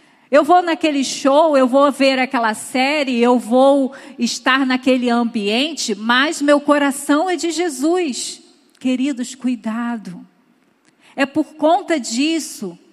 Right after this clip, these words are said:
que a igreja de Cristo hoje está envergonhada diante da sociedade.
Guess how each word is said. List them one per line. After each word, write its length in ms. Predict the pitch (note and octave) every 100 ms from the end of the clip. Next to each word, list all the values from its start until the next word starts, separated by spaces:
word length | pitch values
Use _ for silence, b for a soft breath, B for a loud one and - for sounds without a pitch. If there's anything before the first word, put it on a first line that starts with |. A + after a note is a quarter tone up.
| _ _ _ _ -
que 100 | C4+
a 60 |
igreja 640 | C4+ A3 C#4 E4+ F#4+ E4 D4+
de 140 | D4
Cristo 600 | C#4+ - C#4 D4 - C#4
hoje 600 | B3+ A#3+ C4 C#4+ C4 G3+
está 320 | A3 - C4 C4
envergonhada 1000 | C4 A3+ C4+ B3 B3 A#3+ A#3 C#4 C4 C4
diante 560 | A#3+ A#3+ B3 C4+ C4
da 140 | A#3 A#3
sociedade. 1000 | A#3+ A3 - G#3+ F#3+ E3+ E3+ - -